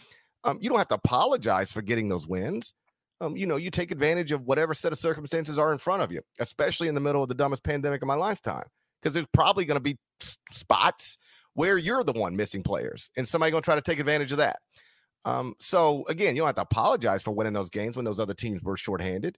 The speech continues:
but we can acknowledge, if we're speaking truthfully to each other, that Pro-, uh, Providence has taken advantage of, of shorthanded situations across from them. Uh, my point being, uh, Rothstein last night said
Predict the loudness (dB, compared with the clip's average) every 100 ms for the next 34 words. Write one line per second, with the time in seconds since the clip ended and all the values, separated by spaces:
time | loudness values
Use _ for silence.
0 | _ 4 4 4 0 0 0 2 2 4
1 | 0 -2 -4 -6 -4 -4 -4 -6 -6 -4
2 | -4 -2 -2 0 -2 0 0 2 -2 -4
3 | -20 _ _ 2 2 2 -2 -4 -2 2
4 | 2 4 6 6 4 -2 -4 -2 -2 0
5 | 2 2 2 0 0 0 0 -8 -10 -4
6 | -2 -2 0 0 0 0 -2 -4 -4 0
7 | 0 0 -2 -4 -6 -8 -16 _ _ -4
8 | 0 4 4 2 -4 -4 -8 -14 _ _
9 | _ _ -8 -2 0 2 0 2 2 0
10 | 0 -6 _ _ _ _ _ _ _ _
11 | -4 0 2 0 0 -2 0 -2 -2 -2
12 | -2 -4 -2 2 4 2 0